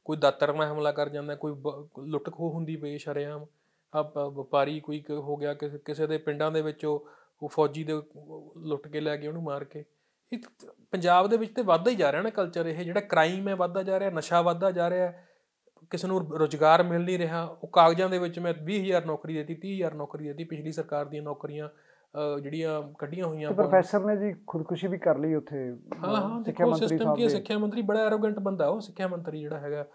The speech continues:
Speaker 1: ਉਹਨੂੰ ਗੱਲ ਕਰਨ ਦੀ ਅਕਲ ਨਹੀਂ ਬੰਦੇ ਨੂੰ। ਉਹ ਜਦੋਂ ਕਿਸੇ ਸਾ-, ਜਿਹੜੇ ਸਕਾਲਰ ਨੇ ਯਾਰ ਉਹ ਬੰਦੇ, ਉਹ ਗਿਆਰਾਂ ਸੌ ਅਠਵੰਜਾ ਨੇ ਨਾ,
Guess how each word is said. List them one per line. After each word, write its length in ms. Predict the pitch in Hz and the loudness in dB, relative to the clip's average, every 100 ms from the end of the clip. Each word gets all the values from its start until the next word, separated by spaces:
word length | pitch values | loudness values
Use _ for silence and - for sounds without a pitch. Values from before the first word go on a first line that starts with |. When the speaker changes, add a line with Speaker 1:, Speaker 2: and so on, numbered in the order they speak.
| _ _ _ | _ _ _
Speaker 1:
ਉਹਨੂੰ 360 | 175 208 226 190 | -2 0 2 2
ਗੱਲ 220 | 151 147 | 2 2
ਕਰਨ 240 | 156 180 | -2 -4
ਦੀ 120 | 190 190 | -2 -2
ਅਕਲ 160 | 196 | -2
ਨਹੀਂ 100 | 202 | -6
ਬੰਦੇ 220 | 185 180 | -6 -8
ਨੂੰ। 120 | 175 190 - _ _ _ _ | -10 -14 -20 _ _ _ _
ਉਹ 100 | 180 | -4
ਜਦੋਂ 220 | 175 185 | 0 -2
ਕਿਸੇ 560 | 185 170 190 190 185 170 - _ | -2 -4 0 2 2 -2 -12 _
ਸਾ-, 220 | - 202 208 | -10 -10 -10
ਜਿਹੜੇ 160 | 180 240 - - | -8 -8 -8 -10
ਸਕਾਲਰ 500 | - - 202 233 247 | -8 -2 2 4 4
ਨੇ 120 | 220 | 2
ਯਾਰ 160 | 247 | 2
ਉਹ 100 | 269 | 2
ਬੰਦੇ, 440 | 240 233 214 147 - _ _ _ | 0 0 -2 -4 -12 _ _ _
ਉਹ 40 | 170 | -2
ਗਿਆਰਾਂ 360 | 160 160 180 | 2 2 2
ਸੌ 160 | 175 196 | -2 -4
ਅਠਵੰਜਾ 380 | 170 160 165 185 | -2 -2 0 -2
ਨੇ 140 | 151 | 0
ਨਾ, 220 | 185 220 | -4 -4